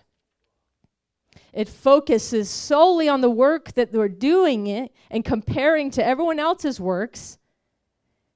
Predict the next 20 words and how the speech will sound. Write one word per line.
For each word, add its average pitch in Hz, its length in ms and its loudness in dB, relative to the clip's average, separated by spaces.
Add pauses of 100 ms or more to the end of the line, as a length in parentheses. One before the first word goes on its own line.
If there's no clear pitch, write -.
(380)
And 185 100 -14
a 196 60 -10
lot 285 240 -2
of 302 100 -4
times, 214 460 -8
our 254 220 0
works 247 260 -4
always 220 300 -4
seem 208 320 -6
good 196 160 -4
enough 190 480 -6
and 151 100 -12
higher, 196 460 -8
either 247 300 -2
higher 254 460 -2
than 254 200 -4
others 240 400 -2
or 180 80 -8
good 202 200 -6
enough 196 520 -10